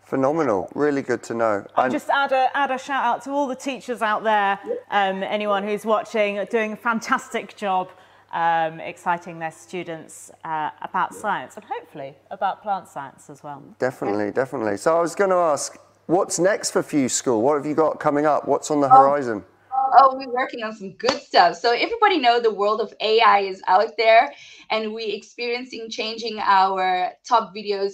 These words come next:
Speaker 3: into some amazing languages to reach more kids out there and localizing, uh, the languages for them. So we're busy doing the forerunning in, in A I and, um, languages, as well as year seven and eight mathematics. We're busy with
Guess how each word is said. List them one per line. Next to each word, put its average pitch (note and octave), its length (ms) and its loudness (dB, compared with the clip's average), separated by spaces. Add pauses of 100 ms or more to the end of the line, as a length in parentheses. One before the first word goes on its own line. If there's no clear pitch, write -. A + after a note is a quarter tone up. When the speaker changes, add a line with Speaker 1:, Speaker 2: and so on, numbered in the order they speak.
Speaker 3:
into G3 460 -10
some F3+ 400 -6
amazing G3+ 580 -8
languages F#3 680 -2
to F3+ 140 -16
reach G3 260 -12
more F#3+ 200 -8
kids G3 400 -4
out B3 200 4
there G3+ 140 0
and G3 120 -4
localizing, F#3+ 880 -2 (120)
uh, F3 300 2
the G3 80 -4
languages G3 680 -2
for G3 160 0
them. A#3 200 -4
So G3 340 0 (400)
we're A3 140 -8
busy A3 580 2
doing G#3+ 240 -8
the G3 60 -6
forerunning A3 580 0
in, F#3+ 180 -8
in F#3+ 280 -8 (100)
A G#3+ 260 2
I B3 320 2
and, F#3+ 300 -2 (100)
um, F3 300 2
languages, A#3+ 680 -4 (360)
as A3 220 -2
well A#3 340 4
as A3 220 2
year G3+ 240 0
seven G#3 400 -4
and G3 160 -6
eight G3+ 220 -2
mathematics. - 1000 -6 (100)
We're A3 160 -12
busy G#3+ 320 -2
with G#3 280 -2